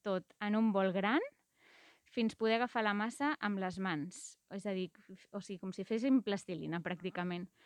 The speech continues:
Llavors, quan la tinguem ben lligada i sense, sense restes de la farina, incorporem la xocolata tallada petitona, ben esmicolada. Fem les boletes perquè ens quedi més o menys de la mateixa forma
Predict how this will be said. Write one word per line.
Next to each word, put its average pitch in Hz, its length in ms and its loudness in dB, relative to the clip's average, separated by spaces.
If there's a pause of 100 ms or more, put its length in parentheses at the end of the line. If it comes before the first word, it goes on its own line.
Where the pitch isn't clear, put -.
(420)
Llavors, 226 400 2
quan 208 240 0
la 208 80 2
tinguem 214 400 2
ben 233 160 2
lligada 190 480 0
i 175 160 -2
sense, 190 420 -4 (840)
sense 190 360 -6
restes 185 560 -6
de 175 120 -4
la 175 120 -6
farina, 254 460 0 (100)
incorporem 190 720 -4
la 208 80 -4
xocolata 190 560 -6
tallada 180 480 -2 (480)
petitona, 175 480 -6 (520)
ben 202 160 -2
esmicolada. 185 720 -4 (520)
Fem 226 240 0
les 190 200 -2
boletes 196 520 -2
perquè 202 280 -6
ens - 180 -8
quedi 180 260 -2
més 202 280 -2
o 202 80 -2
menys 196 200 -2
de 180 120 -2
la 175 120 -2
mateixa 208 400 -6
forma 262 320 0